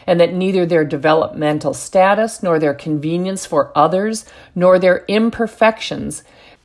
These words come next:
grant to their mothers the moral right to have them killed.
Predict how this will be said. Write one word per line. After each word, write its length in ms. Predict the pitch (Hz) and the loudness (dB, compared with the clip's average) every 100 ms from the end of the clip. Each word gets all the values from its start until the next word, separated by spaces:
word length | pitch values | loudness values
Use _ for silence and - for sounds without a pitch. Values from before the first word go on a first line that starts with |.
| _ _ _ - 156 | _ _ _ -12 -8
grant 580 | 180 180 175 175 - - | 2 2 2 -2 -8 -8
to 120 | 180 | 2
their 160 | 170 151 | 4 4
mothers 800 | 156 196 285 180 127 135 151 - _ | 2 4 4 4 2 -2 -8 -12 _
the 140 | - 190 | -4 0
moral 480 | 180 175 170 185 190 | 2 4 6 6 4
right 300 | 151 143 - | 2 0 -2
to 80 | |
have 260 | 156 147 143 | -4 -2 -2
them 200 | 151 156 | -2 -6
killed. 520 | - 151 127 120 123 | -2 0 0 -2 -8